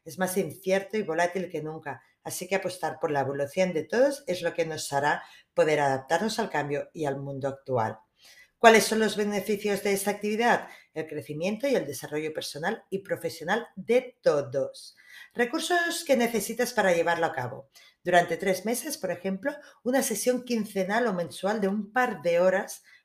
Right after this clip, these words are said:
para el club de lectura. Disponer del número de ejemplares del libro que queráis trabajar.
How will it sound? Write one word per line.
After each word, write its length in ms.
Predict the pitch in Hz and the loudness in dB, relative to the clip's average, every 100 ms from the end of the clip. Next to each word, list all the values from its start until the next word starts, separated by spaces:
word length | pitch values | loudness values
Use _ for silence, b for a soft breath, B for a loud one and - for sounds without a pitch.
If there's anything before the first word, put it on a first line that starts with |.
| - | -2
para 180 | 185 165 | 4 4
el 120 | - | 2
club 160 | 175 | -2
de 80 | 180 | 2
lectura. 520 | 180 131 - 139 123 B B B | 2 0 -4 -4 -4 B B B
Disponer 480 | 196 190 202 233 277 | -4 -2 0 0 2
del 200 | 262 220 | 2 2
número 300 | 233 254 262 | 2 2 2
de 100 | 220 | 2
ejemplares 580 | 196 185 170 190 233 233 | -2 -4 -2 0 0 0
del 180 | 170 156 | 0 0
libro 340 | 196 180 214 | -2 0 -2
que 160 | 220 196 | -2 -4
queráis 360 | 147 151 - | -4 -8 -8
trabajar. 520 | - 143 131 - 123 | -8 -6 -6 -6 -8